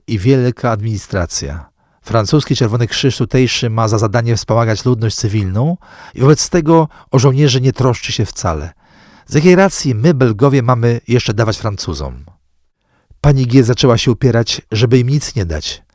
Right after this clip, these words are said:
Rien. Dlaczego kobiety, gdy zaczynają pracować społecznie, zamieniają się tak często w antypatyczne małpy bez serca? Z przemiłej, miękkiej, flamandzko-pulchnej kobiety wylazła w jednej chwili jakaś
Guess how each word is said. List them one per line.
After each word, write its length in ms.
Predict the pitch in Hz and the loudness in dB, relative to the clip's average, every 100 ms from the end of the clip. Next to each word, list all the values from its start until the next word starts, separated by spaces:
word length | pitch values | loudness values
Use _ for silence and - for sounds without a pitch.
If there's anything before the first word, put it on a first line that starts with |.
| _ _ - | _ _ -6
Rien. 460 | 95 147 117 78 - _ _ _ _ _ _ - | 0 2 0 -4 -10 _ _ _ _ _ _ -4
Dlaczego 440 | 113 120 175 170 | 0 2 2 0
kobiety, 440 | 143 113 123 120 123 | 0 2 0 0 -2
gdy 160 | 110 | 0
zaczynają 340 | 113 - 120 120 | 0 0 0 0
pracować 360 | 113 - 113 | 0 0 -2
społecznie, 640 | - - 113 - - 117 120 - _ | -2 0 2 0 -2 -2 -4 -10 _
zamieniają 420 | - 117 123 127 117 | -2 0 2 2 2
się 200 | 123 113 | 0 -2
tak 180 | 120 | -4
często 500 | - 135 123 - 107 | -2 0 0 0 -2
w 60 | 98 | 0
antypatyczne 680 | 131 123 113 104 - - 107 | 0 0 0 -2 -2 0 0
małpy 340 | 113 110 110 | 2 2 0
bez 280 | 98 101 - | 0 -2 0
serca? 540 | 101 80 - 87 76 _ _ _ - - - - | -4 -4 -8 -10 -12 _ _ _ -20 -20 -20 -16
Z 100 | - | -8
przemiłej, 600 | - 147 135 143 139 139 | 0 2 4 4 4 2
miękkiej, 520 | 110 135 127 - 123 | 0 0 2 0 0
flamandzko-pulchnej 1000 | 113 113 120 123 110 - 104 131 131 - | 0 0 0 0 -2 -8 -2 0 0 0
kobiety 420 | 120 110 123 - 104 | -2 2 2 2 0
wylazła 360 | 113 110 113 | 2 2 2
w 40 | 107 | 2
jednej 260 | 135 135 | 2 0
chwili 220 | - 123 | -2 0
jakaś 360 | 120 - 101 | 0 0 -4